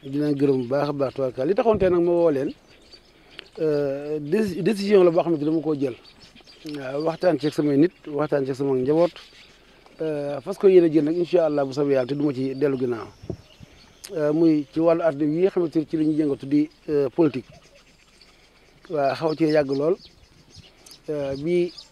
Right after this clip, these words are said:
président Macky Sall toogee it, deuxième tour àndoon nañu ak moom, amoon lu ñu naqare ci P D S. Ne premier tour yi moom, P-, P D S la,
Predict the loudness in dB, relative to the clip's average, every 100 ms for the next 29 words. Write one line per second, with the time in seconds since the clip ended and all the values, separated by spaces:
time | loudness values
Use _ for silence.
0 | _ 2 4 4 4 2 0 2 2 4
1 | 4 6 4 2 -2 -14 -20 _ _ _
2 | -6 4 6 8 6 6 0 0 2 2
3 | 2 0 -2 -4 -6 -12 _ _ _ _
4 | -6 0 2 4 2 2 0 0 0 -2
5 | -4 -2 -2 0 -2 -6 _ _ _ -20
6 | _ _ _ -18 -8 -4 0 6 8 8
7 | 6 6 4 2 0 0 -2 -2 -2 -4
8 | -2 0